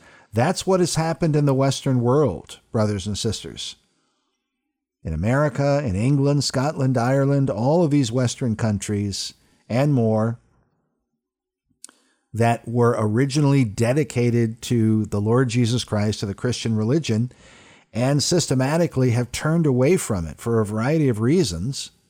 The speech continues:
which we talk about in our films. We're talking about it on this radio program. But for those who believe, for those who are believers on the Lord Jesus Christ,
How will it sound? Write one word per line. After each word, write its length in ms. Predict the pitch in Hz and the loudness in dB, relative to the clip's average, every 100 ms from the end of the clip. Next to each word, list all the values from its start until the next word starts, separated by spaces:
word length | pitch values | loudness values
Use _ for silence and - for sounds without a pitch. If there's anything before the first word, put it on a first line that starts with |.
| _ _ _ _ | _ _ _ _
which 280 | - 101 - | -8 -6 -4
we 100 | 110 | -4
talk 320 | 107 123 139 | -2 -2 -2
about 380 | 117 107 104 120 - | -2 0 -2 -4 -4
in 120 | 107 | -4
our 160 | 104 104 | -4 -4
films. 560 | - 117 127 147 139 | -2 0 2 0 -2
We're 200 | 117 104 | -4 -4
talking 340 | 98 120 117 113 | -4 -4 -2 -2
about 220 | 113 113 | -2 -2
it 100 | 123 - - - - | -2 -8 -20 -20 -4
on 160 | 113 117 | 0 0
this 160 | 92 | 0
radio 400 | 107 123 135 127 | 2 2 4 2
program. 640 | 113 123 117 113 113 135 - _ _ _ _ _ _ _ _ _ _ _ - _ _ _ _ _ - | 2 2 2 2 0 -2 -6 _ _ _ _ _ _ _ _ _ _ _ -20 _ _ _ _ _ -2
But 140 | 120 | -2
for 120 | 123 | 2
those 340 | 123 165 208 - | 4 4 4 2
who 100 | 175 | 2
believe, 720 | 165 165 196 113 67 - - _ _ _ _ _ _ _ - - | 4 4 4 2 -4 -16 -20 _ _ _ _ _ _ _ -20 -14
for 120 | 110 | -6
those 360 | 107 135 175 - | 0 2 2 2
who 100 | 143 | 0
are 80 | 123 | 2
believers 640 | 120 117 139 147 156 113 | 2 2 2 2 2 2
on 140 | 131 | 0
the 100 | 131 | 2
Lord 240 | 123 131 131 | 2 2 0
Jesus 400 | 123 113 120 - | -2 -2 -4 -6
Christ, 600 | 143 147 123 - - | -4 -4 -4 -8 -10